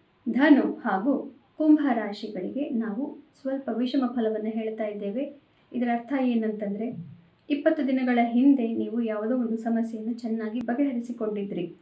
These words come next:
ಈಗ ಅದು ಪುನಃ ತಲೆದೋರುತ್ತೆ. ನೀವು ಹೇಳುವುದು ಒಂದು, ಬೇರೆಯವರು ತಿಳ್ಕೊಳ್ಳೋದು ಒಂದು.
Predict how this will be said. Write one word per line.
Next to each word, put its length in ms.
ಈಗ 180
ಅದು 300
ಪುನಃ 280
ತಲೆದೋರುತ್ತೆ. 840
ನೀವು 240
ಹೇಳುವುದು 500
ಒಂದು, 220
ಬೇರೆಯವರು 540
ತಿಳ್ಕೊಳ್ಳೋದು 600
ಒಂದು. 460